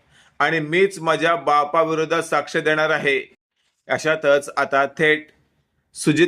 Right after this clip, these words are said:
कुमारच्या बाजूला असलेला ढवळीकर म्हणत असतो, "रिया बेटा, काय बोलतेस तू हे? मला तू पोलिसात देणार?" त्यावर लगेचच आता रिया म्हणत असते, "हो, एका निर्दोष माणसाला तुम्ही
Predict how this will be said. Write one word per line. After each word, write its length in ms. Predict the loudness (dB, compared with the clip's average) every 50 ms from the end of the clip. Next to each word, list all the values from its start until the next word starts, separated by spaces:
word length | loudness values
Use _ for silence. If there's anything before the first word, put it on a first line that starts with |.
| 0 -2
कुमारच्या 540 | -4 0 0 0 0 0 -2 0 0 0 0
बाजूला 460 | 2 2 0 0 0 -2 -2 0 0
असलेला 400 | 0 0 -2 -2 -2 0 0 -2
ढवळीकर 480 | 0 2 0 0 2 0 -2 -2 -4
म्हणत 220 | -2 -4 -4 -4 -6
असतो, 580 | -8 -6 -2 0 2 2 2 0 -2 -8 -16 _ _ _ _
"रिया 260 | 0 2 4 6 6 6
बेटा, 300 | 4 2 2 2 0 0
काय 320 | 2 2 2 2 4 4
बोलतेस 420 | 4 4 2 4 2 2 2 4
तू 100 | 4 6
हे? 400 | 6 6 6 4 2 -2 -8 _ _ _ _ _ _ -10
मला 300 | -2 2 2 4 4 4
तू 180 | 2 2 0 0
पोलिसात 460 | 0 0 2 2 2 4 2 2 2
देणार?" 360 | 2 2 4 4 4 4 2 -2 -8 -16 _ _ _ _ 2
त्यावर 240 | 4 6 6 6
लगेचच 540 | 6 4 2 2 0 2 2 2 2 2 -2
आता 380 | -4 -2 -2 0 0 0 0 0
रिया 240 | 2 2 2 2 2
म्हणत 220 | 0 -2 -4 -6
असते, 220 | -6 0 2 2
"हो, 480 | 4 6 6 6 6 4 0 -4 _ _ _ _ _ _ _ _ _ _ _ _ _
एका 400 | 2 2 2 4 4 4 4 4
निर्दोष 460 | 2 0 -2 -4 0 0 2 2 2 0 -2
माणसाला 440 | -2 -2 -2 -2 0 0 2 2 2
तुम्ही 440 | 0 0 -2 -2 0 0 -2 -2 -4